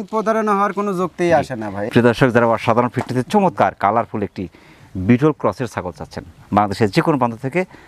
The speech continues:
Speaker 2: সুপার ফিটনেসের অসাধারণ ছাগলটি আপনি সংগ্রহ করতে পারেন। জাকির ভাই,
Speaker 1: জি ভাই।
Speaker 2: এ জাহাজের মতো একটা ছাগল।
Speaker 1: <laughs> জাহাজের মতন মানে কি? সেই সুন্দর
Speaker 2: মানে
Speaker 1: কাটা
Speaker 2: একদম
Speaker 1: মোটা।
Speaker 2: গোল একটা ছাগল কিন্তু এরকম।
Speaker 1: জি, জি।
Speaker 2: মাশাআল্লাহ, এর যে ফিটনেস ভাই।
Speaker 1: জি, জি।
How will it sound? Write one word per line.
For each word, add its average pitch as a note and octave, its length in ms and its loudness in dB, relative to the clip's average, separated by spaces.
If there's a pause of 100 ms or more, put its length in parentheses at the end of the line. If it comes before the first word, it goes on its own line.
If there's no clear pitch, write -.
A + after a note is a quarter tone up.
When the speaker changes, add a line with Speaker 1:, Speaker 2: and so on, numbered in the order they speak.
(220)
Speaker 2:
সুপার A#2+ 280 2
ফিটনেসের A2+ 440 0
অসাধারণ A#2+ 460 0
ছাগলটি F#2 320 -6
আপনি E2+ 140 -8
সংগ্রহ F2 260 -10
করতে D#2+ 200 -10
পারেন। C#2 140 -4 (140)
জাকির D3 260 6
ভাই, C3 160 2 (240)
Speaker 1:
জি - 140 0
ভাই। G#2 220 2 (160)
Speaker 2:
এ C#3+ 100 6
জাহাজের D#3 460 2
মতো D3 160 2
একটা B2 140 -2
ছাগল। G2 240 -2 (180)
Speaker 1:
<laughs> C#3 200 -6
জাহাজের D3 400 2
মতন D3+ 220 -4
মানে C#3 260 0
কি? A#2+ 120 -6 (120)
সেই C#3+ 260 2
সুন্দর C3 260 0
Speaker 2:
মানে C3+ 160 4
Speaker 1:
কাটা D3 60 2
Speaker 2:
একদম D#3 200 2
Speaker 1:
মোটা। A#2 140 -4
Speaker 2:
গোল D3+ 340 4
একটা C3+ 200 -4
ছাগল A#2 240 -4
কিন্তু F2 200 -16
এরকম। E2+ 220 -14
Speaker 1:
জি, C3 180 -8
জি। G#2 160 -8 (460)
Speaker 2:
মাশাআল্লাহ, F2+ 680 0 (240)
এর F#2+ 100 -4
যে A#2 180 0
ফিটনেস A#2 500 2
ভাই। E2 140 -6
Speaker 1:
জি, - 340 -18
জি। A2 80 -2